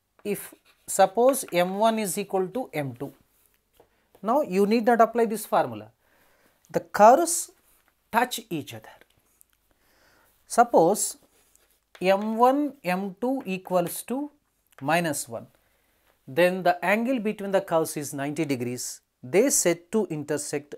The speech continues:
orthogonally. So, that means this formula has to be applied if M one into M two does not equal to minus one.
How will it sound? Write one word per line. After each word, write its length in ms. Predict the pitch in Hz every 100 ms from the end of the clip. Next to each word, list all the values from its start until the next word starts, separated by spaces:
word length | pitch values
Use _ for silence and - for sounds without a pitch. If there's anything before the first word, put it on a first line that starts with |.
| -
orthogonally. 840 | 117 - 127 120 110 110 107 _ _ _ _ _ _ _
So, 160 | - 196
that 200 | 196 196
means 440 | 240 226 254 - - -
this 260 | 151 -
formula 600 | - 202 208 226 262 285 277
has 240 | - 180 180
to 100 | 202
be 140 | 202
applied 560 | 143 139 131 156 262 - - _ - _ -
if 260 | 254 - - -
M 280 | 156 165 170
one 280 | 190 226 220
into 560 | 160 151 147 - 226 269 147
M 260 | 143 143 139
two 220 | 220 139
does 260 | 127 127 127
not 240 | 156 151
equal 280 | 123 - 117
to 140 | 139
minus 460 | 220 131 107 107 -
one. 100 | 165